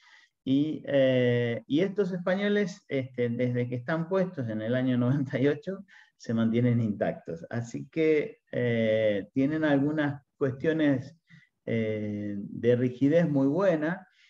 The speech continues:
tienen algunas cuestiones estudiadas, como por ejemplo que so-,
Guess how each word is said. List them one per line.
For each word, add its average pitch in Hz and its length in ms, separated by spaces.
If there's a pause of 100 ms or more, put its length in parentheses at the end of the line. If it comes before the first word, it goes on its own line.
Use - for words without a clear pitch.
(220)
tienen 147 280
algunas 139 560
cuestiones 143 380
estudiadas, 147 640
como 120 240
por 117 140
ejemplo 139 500
que 113 420
so-, 117 220